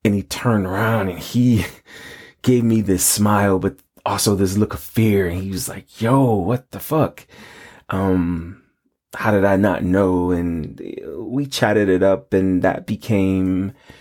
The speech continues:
the thing between us for a little while. Well, over the next probably six or seven months of that, I would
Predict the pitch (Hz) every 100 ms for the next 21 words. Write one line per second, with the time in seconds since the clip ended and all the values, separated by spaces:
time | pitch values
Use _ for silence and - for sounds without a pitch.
0 | - _ _ _ _ - 107 110 - 110
1 | 104 98 - 104 98 90 87 - - -
2 | _ _ _ _ _ _ _ _ - -
3 | - 107 90 92 87 85 80 50 - -
4 | - - - - _ _ _ - 139 156
5 | 160 185 190 135 127 - - - - -
6 | - _ - _ _ _ _ - 156 147
7 | 117 - 131 - 107 107 85 80 131 269
8 | - 87 87 92 90 -